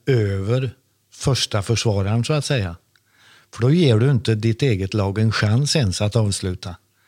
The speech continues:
Utan då står ju en försvarsspelare framför, eh,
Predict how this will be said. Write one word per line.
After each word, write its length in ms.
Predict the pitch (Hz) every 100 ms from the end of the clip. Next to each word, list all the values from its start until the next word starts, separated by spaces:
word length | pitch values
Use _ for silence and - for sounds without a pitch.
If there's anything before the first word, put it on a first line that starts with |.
| _ _ -
Utan 240 | 104 104
då 120 | 147
står 320 | - 160 123
ju 80 | 143 - - - -
en 160 | 139
försvarsspelare 920 | 151 135 156 123 - 101 98 101 104 - _ _ _ _
framför, 680 | - - 151 117 87 120 135 139 - _ _ _ _ _ -
eh, 520 | 131 123 120 117 113